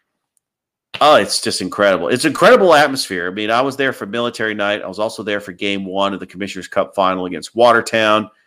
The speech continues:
And I was also there for the game in, in the semifinal game, uh, against Danbury last year as well. So I'm really excited about seeing them face Carolina. But games two and games three will be up at Carolina.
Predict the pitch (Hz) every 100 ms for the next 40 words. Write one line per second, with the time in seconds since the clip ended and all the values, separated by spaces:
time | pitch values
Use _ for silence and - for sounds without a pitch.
0 | _ _ _ _ - 107 107 131 131 113
1 | 117 113 113 - 110 101 113 110 104 101
2 | 87 90 90 143 143 107 110 101 98 98
3 | 92 90 - 90 85 _ _ 92 90 85
4 | - - 107 117 95 87 87 _ _ _
5 | - 98 92 - 98 92 71 87 - 101
6 | 98 95 - 92 98 117 139 139 135 123
7 | 117 107 101 - 113 107 104 101 101 101
8 | _ _ - 104 101 - 117 123 104 98
9 | 95 95 _ _ _ _ _ _ _ _
10 | _ 95 87 120 151 156 - - 190 214
11 | 175 175 175 - 175 170 143 143 143 -
12 | 151 139 127 - 123 113 110 113 90 76